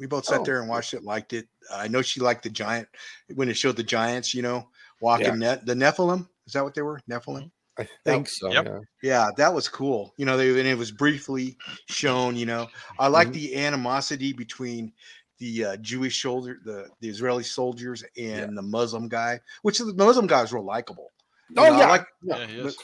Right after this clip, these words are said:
Speaker 1: they made his character really likable. Um, but I like you saw that the reality of them living together, you know, in that small country, you know. So, um, those parts were cool.
Speaker 2: Yeah.
Speaker 1: Uh, the shots of Jerusalem,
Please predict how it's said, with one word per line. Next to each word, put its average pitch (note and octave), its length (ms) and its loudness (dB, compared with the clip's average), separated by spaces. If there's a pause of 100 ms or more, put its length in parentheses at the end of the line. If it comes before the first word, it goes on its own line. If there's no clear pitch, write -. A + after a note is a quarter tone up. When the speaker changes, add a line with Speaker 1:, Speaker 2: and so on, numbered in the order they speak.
Speaker 1:
they D3+ 120 -4
made F3 160 2
his D3 100 -2
character C#3 300 -4
really B2+ 240 0
likable. A2+ 500 -6 (520)
Um, A2 360 2 (220)
but C#3+ 100 4
I C#3 60 10
like E3 260 8
you C#3 80 -6
saw D3+ 280 4
that C3 240 0 (300)
the D#3+ 100 -4
reality C3+ 680 2
of A#2+ 260 -6
them A#2+ 220 -2
living C#3+ 280 -2
together, G2+ 540 -10 (320)
you B2+ 140 -6
know, A#2 240 -4
in A2+ 80 -6
that A2 220 -8
small A#2 520 -4 (200)
country, A#2+ 580 -12 (460)
you A#2+ 180 -8
know. A2+ 280 -6 (340)
So, C#3 460 2 (600)
um, A#2+ 480 -2
those E3+ 180 2
parts D#3+ 300 -2
were A2 80 -14
cool. C3+ 480 -2 (260)
Speaker 2:
Yeah. A#2+ 120 -10 (160)
Speaker 1:
Uh, B2+ 80 -12
the B2 100 -4
shots D#3+ 480 2
of A#2 80 -10
Jerusalem, C#3 760 -2